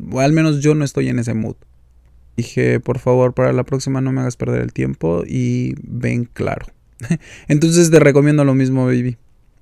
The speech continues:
Ok, el siguiente dice, "Tengo pánico escénico y a veces quiero hacer cosas en público, pero por pena no puedo. ¿Qué consejo me darías para afrontar mis miedos a ser expuesta públicamente?".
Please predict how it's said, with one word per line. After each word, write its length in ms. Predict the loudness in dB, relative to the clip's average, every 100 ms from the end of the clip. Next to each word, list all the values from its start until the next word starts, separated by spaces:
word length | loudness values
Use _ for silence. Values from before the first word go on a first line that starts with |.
| -20 0
Ok, 60 | 6
el 260 | 6 6
siguiente 420 | 2 2 2 2 4
dice, 340 | 4 4 0
"Tengo 340 | 2 2 2
pánico 320 | 0 -2 0 0
escénico 560 | 0 0 -2 2 0
y 140 | 2 0
a 60 |
veces 320 | 0 -2 -6
quiero 300 | -4 -2 2
hacer 360 | 0 -2 -4 -4
cosas 340 | -2 -2 -4 -4
en 180 | -4 -2
público, 580 | 0 0 0 -2 -4 -6 _ _ -20 -10
pero 220 | 0 0 2
por 200 | 0 2
pena 300 | 0 2 0
no 180 | -2
puedo. 500 | -4 -2 0 0 -2 -10 -20 -20 -20 _ -8
¿Qué 100 | 0
consejo 420 | 0 2 0 0
me 120 | 2
darías 340 | 2 2 0
para 200 | -2 -4
afrontar 480 | -2 -4 -4 -2 -2
mis 240 | -2 -2 -2
miedos 420 | -2 -2 -4 -6
a 120 | -6
ser 260 | -4 -2 -2
expuesta 800 | -4 -8 -4 -2 -2 -4 -6 -6
públicamente?". 920 | -4 -2 -2 -4 -4 -4 -6 -8 -14